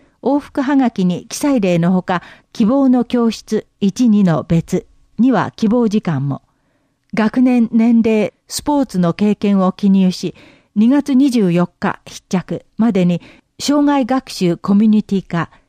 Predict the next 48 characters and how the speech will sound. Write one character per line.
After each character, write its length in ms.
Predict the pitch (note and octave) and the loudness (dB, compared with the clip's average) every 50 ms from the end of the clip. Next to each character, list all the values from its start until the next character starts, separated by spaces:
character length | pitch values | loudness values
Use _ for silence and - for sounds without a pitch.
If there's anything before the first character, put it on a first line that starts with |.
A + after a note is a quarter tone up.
| _ - | _ -8
障 260 | - - C#4 C#4 C4+ | -4 0 0 2 2
害 180 | C#4 C4+ C4 B3 | 2 2 0 0
学 240 | G#3 B3 B3 - - | -2 -4 -6 -6 -10
習 280 | - - F3+ E3 E3 | -8 -4 -4 -4 -4
コ 160 | - - G#3 | -2 -2 0
ミ 100 | G3+ A3+ | 2 2
ュ 20 | A#3 | 4
ニ 140 | A3 A3 - | 2 2 0
テ 120 | - G#3+ | 0 -2
ィ 100 | G#3+ F#3+ | -2 0
係、 460 | F3+ F#3+ F#3+ - D#3+ C#3 C3+ D3 - _ _ _ _ _ _ _ | -2 -4 -4 -4 -6 -6 -6 -8 -10 _ _ _ _ _ _ _
郵 180 | A3 A#3 B3 A#3+ | 0 2 2 2
便 240 | B3 B3 A#3 A3 | 2 2 2 2
番 240 | G#3+ A#3 A3 G#3+ F#3+ | 2 2 2 0 2
号 340 | F3 E3+ E3 D#3+ D#3 - - - | 0 0 0 0 -2 -4 -4 -4
一 260 | A3 F#3 - C#4 C#4+ | -4 -2 -2 -2 -2
六 240 | C4+ B3+ - - F#3+ | 0 -2 -2 -2 -2
零 220 | F3+ G#3 G3 F3 | 0 0 0 0
の 240 | D#3+ E3 E3 - - | 0 0 -2 -2 -4
八 360 | - - F3+ F3+ - - A#3 A#3 | -6 -6 -6 -6 -4 -2 0 0
四 200 | A3 G3 E3 D3+ | 2 0 0 -2
八 340 | C3 E3+ E3 - - G3+ | -4 -6 -6 -4 -2 -2
四、 220 | G3 F#3 D#3+ D3 - - - _ _ _ _ _ | 0 0 0 -2 -4 -8 -18 _ _ _ _ _
歌 140 | - A3 A3 | -4 -2 -2
舞 100 | G#3+ A3+ | -2 -2
伎 140 | - - - | -4 -6 -6
町 360 | - A#3+ A3 G#3 G3+ - - | -4 -2 0 0 0 -2 -2
一 260 | - A#3 - - C4+ | -2 -4 -2 0 0
の 160 | A#3+ G3 E3 E3+ | 2 2 2 2
四 240 | G3 G#3 G3 F3 | 2 2 2 2
の 140 | D#3 D#3 D3+ | 0 0 -2
一、 320 | E3 E3 - - - - - _ - _ _ _ | -2 -4 -4 -6 -8 -10 -10 _ -20 _ _ _
本 240 | _ - B3+ A#3 A3+ | _ -2 0 0 0
庁 220 | - A#3+ A3+ F#3 | 0 0 -2 -2
舎 200 | D#3+ - E3 D3 | -2 -2 -4 -4
一 160 | D#3 E3 - - _ | -4 -4 -6 -6 _
階、 240 | - E3+ D3+ D3+ - _ - _ _ _ _ _ | -4 -2 -2 -4 -6 _ -20 _ _ _ _ _
電 240 | - G#3 G#3 G3+ F#3+ | 0 2 2 4 4
話 160 | F#3+ F#3+ F3 - - - _ - | 2 0 -2 -4 -10 -14 _ -6
五 240 | F3+ A3+ B3+ C#4 C#4 | -2 0 0 2 2
二 260 | C4 C#4 C4 G#3+ F3+ | 4 4 2 2 2
七 300 | F3 F3+ G3 G3+ G#3+ A3 | 2 2 2 2 2 0
三 320 | - - G3 F3+ D#3+ - - | 0 -2 -2 -2 -4 -4 -2
四 240 | - A3 A#3+ B3 A#3 | -2 0 2 2 0
三 300 | - - A#3 G3 D#3+ D3 | 0 0 -2 -2 -2 -2
五 200 | - F#3 F#3+ F#3 | -2 -2 -2 0
八 340 | D3+ F#3 F3+ - - D#3 D3+ | -2 -4 -8 -8 -8 -6 -6
へ。 140 | C#3 - | -6 -8